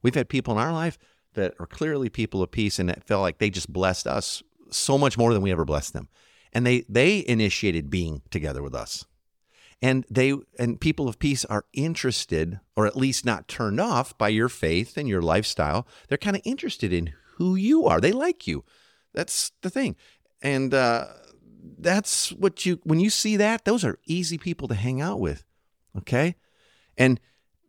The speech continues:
you're looking for people who receive and return a blessing. That's what a person of peace does. You take that right back to Jesus' teaching in Luke. So when you find them, stick with them,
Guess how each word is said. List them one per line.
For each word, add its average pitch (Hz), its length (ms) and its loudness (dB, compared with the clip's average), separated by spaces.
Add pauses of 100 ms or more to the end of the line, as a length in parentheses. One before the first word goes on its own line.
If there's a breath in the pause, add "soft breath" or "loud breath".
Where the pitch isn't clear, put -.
(500)
you're 170 300 4
looking 170 380 0
for - 160 -4
people 117 380 0
who 120 180 2
receive 139 960 -2 (500)
and 165 360 0
return 151 420 -2
a 160 60 -4
blessing. 165 580 0
That's 120 160 -4
what 147 100 -2
a - 40 -8
person 147 340 -2
of 127 60 -6
peace 156 260 -4
does. 76 220 -4
You 82 80 -6
take - 220 -12
that 104 140 -2
right 107 180 0
back 120 200 -4
to 104 80 -8
Jesus' 107 380 -4
teaching 113 340 -4
in 101 260 -2
Luke. 165 220 -4
So - 180 2
when 101 200 4
you 120 60 2
find 123 340 2
them, 175 240 0 (320 soft breath)
stick - 280 -2
with 381 140 0
them, 69 240 0